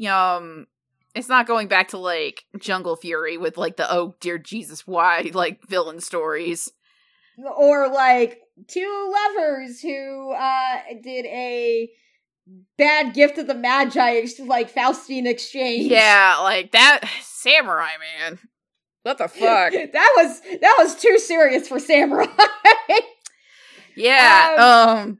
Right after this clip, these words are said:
Speaker 1: fuck. <laughs>
Speaker 2: Yeah. So, we're on the sledge,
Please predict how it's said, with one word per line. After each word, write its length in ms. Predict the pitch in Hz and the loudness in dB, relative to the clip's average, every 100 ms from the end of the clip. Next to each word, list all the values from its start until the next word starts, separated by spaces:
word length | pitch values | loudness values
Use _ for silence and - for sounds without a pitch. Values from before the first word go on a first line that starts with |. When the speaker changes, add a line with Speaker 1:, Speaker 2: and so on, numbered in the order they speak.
| _ | _
Speaker 1:
fuck. 400 | 254 294 226 - - | 2 4 4 2 -8
<laughs> 40 | - - - - - _ _ _ _ _ 269 | -14 -14 -18 -20 -20 _ _ _ _ _ -4
Speaker 2:
Yeah. 460 | 277 247 214 202 - _ _ _ _ | -2 0 -2 -10 -14 _ _ _ _
So, 720 | _ - 359 370 370 359 339 254 _ _ _ _ _ | _ -10 -4 -2 0 0 -2 -6 _ _ _ _ _
we're 100 | 311 | -2
on 260 | 403 415 415 480 | 0 0 -4 -6
the 60 | |
sledge, 680 | - - 311 277 302 349 339 | -12 -6 0 2 0 -2 -12